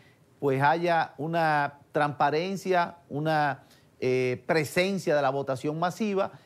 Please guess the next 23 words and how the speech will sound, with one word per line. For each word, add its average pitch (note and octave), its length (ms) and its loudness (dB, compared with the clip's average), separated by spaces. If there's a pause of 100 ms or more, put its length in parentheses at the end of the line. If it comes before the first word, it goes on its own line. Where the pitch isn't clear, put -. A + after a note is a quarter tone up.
y C#3+ 140 -6
que D3 120 0
nos C#3+ 140 -2
permita D#3 440 -2
salir D#3+ 340 0
en F3 200 0
bien F3 560 2 (300)
contando C#3 540 0
los E3 160 2
votos F3 420 0 (380)
y C#3 240 0
que, B2+ 500 0
eh, A#2+ 160 -2
se C#3 160 -2
reconozca D3+ 540 0
al D3+ 100 0
que A#2 140 -4
tenga C#3 240 -2
la B2+ 80 0
mayoría A#2+ 400 0
de A#2 80 0
los A2+ 120 -2
votos. E2+ 320 -8